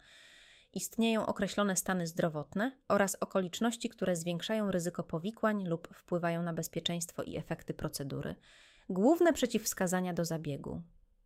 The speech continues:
cukrzyca, niewydolność nerek lub wątroby, rozrusznik serca, zaburzenia krzepliwości krwi, rozpoczęte leczenie stomatologiczne, ciąża i laktacja,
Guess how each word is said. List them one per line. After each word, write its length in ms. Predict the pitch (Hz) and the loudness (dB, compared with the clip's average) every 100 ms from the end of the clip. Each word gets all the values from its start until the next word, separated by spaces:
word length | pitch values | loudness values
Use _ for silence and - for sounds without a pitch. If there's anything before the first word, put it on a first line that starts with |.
| _ _ | _ _
cukrzyca, 720 | - 160 - - 170 - 247 - _ _ _ _ _ _ _ | -8 -8 -6 -4 0 2 0 -2 _ _ _ _ _ _ _
niewydolność 840 | 180 170 165 156 165 151 147 - 170 | -2 0 0 2 2 0 -4 -6 -4
nerek 500 | 156 156 240 - - | -2 -2 -4 -6 -6
lub 260 | 180 170 - - | -2 -2 -2 -10
wątroby, 720 | 165 165 160 - 139 135 - 165 - _ _ _ _ _ _ - | -6 -4 -4 -2 -4 -4 -8 -10 -20 _ _ _ _ _ _ 0
rozrusznik 640 | 175 165 202 262 262 220 | 2 4 6 6 6 2
serca, 500 | - 160 147 - 156 165 _ _ _ _ _ _ _ _ | 0 -4 -4 -4 -6 -8 _ _ _ _ _ _ _ _
zaburzenia 520 | 180 185 170 180 202 180 | 2 2 4 2 2 0
krzepliwości 720 | - 170 170 156 156 - - | -2 -2 -2 -2 -4 -8 -12
krwi, 480 | - - - 151 - - - - _ _ _ | -10 -10 -8 -10 -10 -20 -20 -20 _ _ _
rozpoczęte 640 | 196 190 - 196 254 262 240 | 2 4 0 4 4 6 6
leczenie 360 | 202 214 208 | 6 4 2
stomatologiczne, 960 | - 185 180 175 170 160 - - - - - - _ _ _ _ _ _ | 2 0 0 0 0 0 -4 -6 -4 -6 -12 -20 _ _ _ _ _ _
ciąża 580 | - 151 151 170 262 - _ | -6 -4 -4 -2 -2 -4 _
i 80 | 254 | 6
laktacja, 720 | 269 196 - 143 - - - | 6 6 0 -8 -6 -6 -8